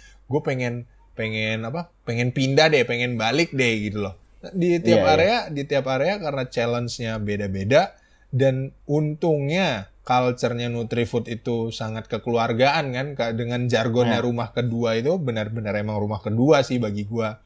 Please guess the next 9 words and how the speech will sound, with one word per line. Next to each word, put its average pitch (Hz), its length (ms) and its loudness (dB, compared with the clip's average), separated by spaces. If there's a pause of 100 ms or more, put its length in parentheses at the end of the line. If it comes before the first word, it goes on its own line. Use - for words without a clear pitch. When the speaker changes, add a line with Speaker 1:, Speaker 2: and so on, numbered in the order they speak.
(240)
Speaker 1:
si 95 240 -8
Nutrifood 98 480 -4
Speaker 2:
Ah. 101 80 -2
Speaker 1:
itu 107 80 -4
dulu. 98 320 -4 (1040)
Nah, 101 160 -6 (340)
setelah 120 400 0
dari 120 640 2
Tasikmalaya, 120 960 -2